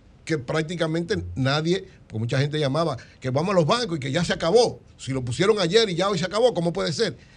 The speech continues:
Y el ministro de Hacienda dio una explicación que es, de alguna manera,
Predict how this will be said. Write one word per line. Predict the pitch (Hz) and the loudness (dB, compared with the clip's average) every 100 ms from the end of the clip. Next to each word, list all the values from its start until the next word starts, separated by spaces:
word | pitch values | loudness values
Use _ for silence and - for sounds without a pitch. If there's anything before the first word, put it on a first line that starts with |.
| - - - - - | -20 -20 -20 -20 -10
Y | 190 226 240 | -4 0 2
el | 190 | 2
ministro | 165 156 151 190 | 0 -2 -4 -4
de | 196 | -4
Hacienda | 196 233 190 247 - - - | -2 0 0 -2 -10 -18 -10
dio | 131 131 | -4 -2
una | 131 139 | -2 -4
explicación | 127 160 196 208 226 202 - - | -4 -4 -4 -2 -2 -2 -8 -14
que | 147 147 151 | -10 -8 -6
es, | 143 - - - - | -6 -8 -20 -20 -10
de | 123 | -6
alguna | 123 156 180 | -2 0 0
manera, | 175 180 185 180 | 0 0 0 -2